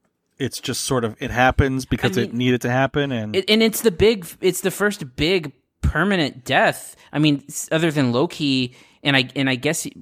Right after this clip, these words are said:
Speaker 2: Gamora, uh, but, but, like, a, an original Avenger, like, it's the first original Avenger death that there's been that, that seems to be permanent,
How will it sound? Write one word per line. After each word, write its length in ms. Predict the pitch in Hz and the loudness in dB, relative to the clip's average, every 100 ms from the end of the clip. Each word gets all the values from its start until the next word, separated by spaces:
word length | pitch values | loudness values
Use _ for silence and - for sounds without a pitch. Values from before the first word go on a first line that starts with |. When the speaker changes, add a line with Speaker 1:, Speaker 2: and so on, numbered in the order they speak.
| - | -8
Speaker 2:
Gamora, 880 | 135 135 131 123 117 117 117 123 123 - _ - | -6 -6 -4 -2 0 0 2 0 -2 -16 _ -4
uh, 120 | 139 | -4
but, 320 | 127 160 147 | 0 -2 2
but, 140 | 165 156 | -2 2
like, 160 | 156 | 0
a, 220 | 131 170 131 | 2 2 4
an 100 | 160 | 2
original 460 | 135 170 185 175 | 4 2 4 2
Avenger, 680 | 147 143 190 165 123 113 110 - | 4 2 2 2 2 0 -2 -2
like, 220 | 123 123 | -2 -2
it's 160 | 127 - | -6 -4
the 100 | 151 | -4
first 300 | 170 170 127 | -2 -4 -6
original 500 | 113 127 139 143 139 | -6 -2 0 2 0
Avenger 360 | 117 139 151 | 2 0 0
death 280 | 127 120 120 | 0 0 0
that 100 | 123 | -2
there's 240 | 123 117 110 | 0 0 0
been 300 | 127 165 123 | 0 2 2
that, 220 | 120 131 | -2 -4
that 200 | 123 - | -6 -2
seems 320 | 139 127 127 | -2 -2 -2
to 80 | 123 | -6
be 380 | 123 120 113 - _ | -2 -2 -2 -6 _
permanent, 500 | - 180 170 113 107 | -2 2 4 2 -2